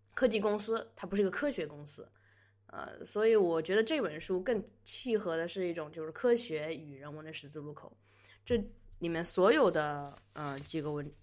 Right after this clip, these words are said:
就是我会感叹这个作者，我会想想，想，想知道这个作者他是不是，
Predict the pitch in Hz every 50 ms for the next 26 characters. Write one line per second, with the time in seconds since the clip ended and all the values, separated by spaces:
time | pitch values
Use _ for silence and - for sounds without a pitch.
0 | - - _ - - 214 208 220 208 - - - - - - - - - - -
1 | - - _ - _ - 175 190 190 311 370 - - 165 151 175 190 269 285 277
2 | 285 277 285 254 - 320 254 196 180 156 - - - - _ _ _ _ - -
3 | - 185 233 302 285 277 208 208 214 - - - - 202 175 - - - 180 180
4 | 196 254 277 262 277 269 277 254 302 277 220 170 180 - 262 269 - 320 277 247
5 | 226 220 208 185 175 165 165 -